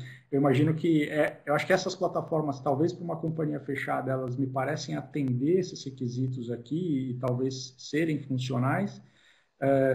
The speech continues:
talvez pra uma companhia aberta com uma base gigantesca de acionistas e o potencial de você ter tanta gente aí querendo fazer uma manifestação ou abrir e falar, né, enfim,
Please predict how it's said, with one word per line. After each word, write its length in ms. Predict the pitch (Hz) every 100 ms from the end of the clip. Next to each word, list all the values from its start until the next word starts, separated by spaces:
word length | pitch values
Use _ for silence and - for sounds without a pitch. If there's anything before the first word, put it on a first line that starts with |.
| 131
talvez 300 | 160 156 160
pra 100 | 175
uma 140 | 170
companhia 400 | 170 165 170 160
aberta 340 | 135 143 151 -
com 120 | 160
uma 120 | 147
base 380 | 127 143 135 131
gigantesca 720 | 131 143 131 127 143 - 123
de 260 | 117 117 117
acionistas 540 | 123 131 127 131 131
e 60 | 131
o 120 | 131
potencial 540 | 135 143 139 127 139
de 60 | 135
você 240 | 131 -
ter 140 | 131 131
tanta 440 | - 143 156 139
gente 320 | 123 135 131
aí 60 | 131
querendo 320 | 131 127 123
fazer 240 | - 120 123
uma 100 | 120
manifestação 920 | 123 120 127 - 123 - 131 139 123
ou 60 |
abrir 460 | 113 120 131 143 120
e 20 |
falar, 520 | 120 127 117 135 143 123
né, 80 | 120
enfim, 440 | - 135 143 151